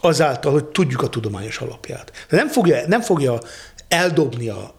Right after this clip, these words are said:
a kockázatvállaló rendszernek a, az építésének a belelátásait,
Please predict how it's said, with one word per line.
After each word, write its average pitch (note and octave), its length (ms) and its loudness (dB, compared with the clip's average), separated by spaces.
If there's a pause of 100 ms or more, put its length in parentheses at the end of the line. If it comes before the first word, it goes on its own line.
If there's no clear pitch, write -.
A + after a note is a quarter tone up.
(140)
a - 140 -8
kockázatvállaló C3 1400 2
rendszernek A#2+ 640 0
a, G#2 200 -4 (500)
az C3 200 0
építésének D3+ 640 2
a C3 40 0
belelátásait, A#2 1040 -4